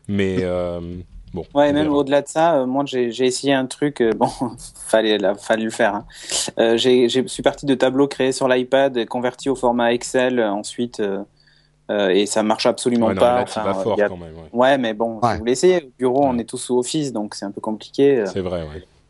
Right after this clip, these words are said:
Speaker 3: Hmm.
Speaker 2: Et bon,
Speaker 1: En fait,
Speaker 2: c'est vrai que
Speaker 1: l'idéal
Speaker 2: c'est, c'est, c'est, c'est pas tout à fait abouti, mais comme tu dis, moi, j'ai le même usage que toi, hein, euh, des courriers simples, euh, tu vois, euh, enfin, que de la rédaction
Speaker 3: Voilà, moi,
Speaker 2: basique, et après, je fais des copier-coller sur mon bureau, euh, voilà.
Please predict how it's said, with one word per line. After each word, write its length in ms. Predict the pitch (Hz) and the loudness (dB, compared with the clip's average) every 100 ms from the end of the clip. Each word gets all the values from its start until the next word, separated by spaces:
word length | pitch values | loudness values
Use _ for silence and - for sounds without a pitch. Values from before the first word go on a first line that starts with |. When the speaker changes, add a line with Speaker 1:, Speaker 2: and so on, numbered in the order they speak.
| _ - | _ 2
Speaker 3:
Hmm. 300 | 170 151 120 | 4 4 2
Speaker 2:
Et 60 | 107 | -2
bon, 180 | 110 117 | -2 0
Speaker 1:
En 60 | |
fait, 120 | 123 | 2
Speaker 2:
c'est 100 | 180 | 2
vrai 100 | 139 123 | 2 2
que 60 | |
Speaker 1:
l'idéal 120 | 127 156 | 0 2
Speaker 2:
c'est, 180 | 139 117 | 2 2
c'est, 180 | 139 - | 0 -4
c'est, 300 | - - 127 - - | -14 -2 -2 -2 -4
c'est 100 | 135 | 0
pas 100 | 160 | 0
tout 80 | |
à 60 | 156 | 2
fait 80 | 160 | 2
abouti, 320 | 151 156 175 | 0 0 2
mais 140 | 139 | 2
comme 120 | 127 143 | 2 0
tu 100 | 160 | 2
dis, 80 | 170 | 2
moi, 100 | 151 | 2
j'ai 100 | 139 | 4
le 60 | |
même 160 | 160 175 | 2 2
usage 240 | 147 147 | 0 0
que 80 | - | 0
toi, 260 | 127 131 117 | 0 2 0
hein, 340 | 113 120 107 | -2 -6 -6
euh, 40 | 104 | -6
des 120 | 110 | -6
courriers 320 | - 120 117 | -2 0 0
simples, 600 | - 123 127 131 131 120 | 2 2 2 0 -2 0
euh, 300 | 107 104 104 | 2 2 0
tu 120 | - | 0
vois, 340 | 110 113 110 101 | 2 2 0 -4
euh, 360 | 98 101 113 120 | -8 -12 -12 -2
enfin, 140 | 135 | 0
que 120 | 131 175 | 2 4
de 60 | |
la 80 | 165 | 4
rédaction 340 | 160 156 160 160 | 2 2 2 2
Speaker 3:
Voilà, 140 | 190 185 | 2 2
moi, 40 | |
Speaker 2:
basique, 260 | - - 156 | -2 -4 -2
et 40 | |
après, 160 | 139 175 | -2 -4
je 60 | |
fais 80 | 160 | -4
des 120 | 143 | -2
copier-coller 520 | 143 143 156 147 143 151 | -2 -2 -2 2 2 2
sur 120 | 143 | 0
mon 120 | 131 | -2
bureau, 500 | 127 131 127 135 131 | 0 2 4 4 2
euh, 40 | 107 | 0
voilà. 200 | 98 90 | -4 -10